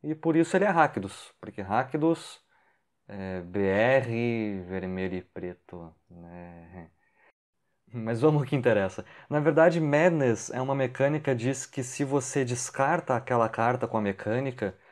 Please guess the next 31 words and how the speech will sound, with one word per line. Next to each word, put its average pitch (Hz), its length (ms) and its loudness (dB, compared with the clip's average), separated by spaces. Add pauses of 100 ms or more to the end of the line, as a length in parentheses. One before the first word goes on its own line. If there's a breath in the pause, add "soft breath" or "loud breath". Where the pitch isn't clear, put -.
(180 soft breath)
você 117 200 -4
pode 123 300 2
descartar 131 760 2
pro 139 220 2
exílio. 101 560 0 (200)
E 120 60 -4
quando 156 280 -2
você 147 260 0
faz 110 300 0
isso, 127 320 -2
você 117 260 -4
pode 123 300 0
conjurar 139 680 2
essa 113 200 -4
mágica 110 460 -2
pelo 113 280 -4
custo 170 460 -2
de 156 120 0
Madness, 117 680 0 (600 soft breath)
que 117 320 0 (280)
provavelmente 110 680 0
vai 104 160 2
ser 110 180 -2
menor 104 760 2
do 117 100 -4
que - 80 -2
o 113 60 0
custo 113 440 -6
original 101 400 -4
da 107 100 0
carta, 117 520 -2